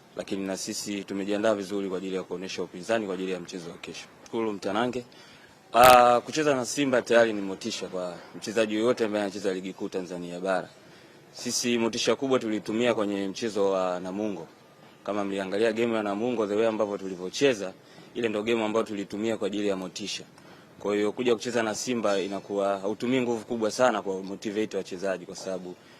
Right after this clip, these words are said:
kucheza na Simba ni tayari inakuwa ni motisha kwa mchezaji. Ni kweli, tulicheza na Azam, tukapoteza moja bila, tukacheza na Yanga, tukapoteza nne, then tunakutana na Simba. Simba tulicheza naye mechi ya kwanza tukiwa nyumbani Kagera, tukatoka tano mbili.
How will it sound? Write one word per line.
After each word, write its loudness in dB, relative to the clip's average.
kucheza 0
na 0
Simba 8
ni -10
tayari 8
inakuwa 0
ni -2
motisha -6
kwa -10
mchezaji. -14
Ni -6
kweli, 8
tulicheza 4
na 10
Azam, 4
tukapoteza -2
moja -2
bila, 4
tukacheza -4
na 0
Yanga, 2
tukapoteza -4
nne, -4
then -2
tunakutana 0
na -2
Simba. -6
Simba 4
tulicheza 0
naye 6
mechi 0
ya 4
kwanza 4
tukiwa 6
nyumbani 4
Kagera, 4
tukatoka -2
tano 0
mbili. -4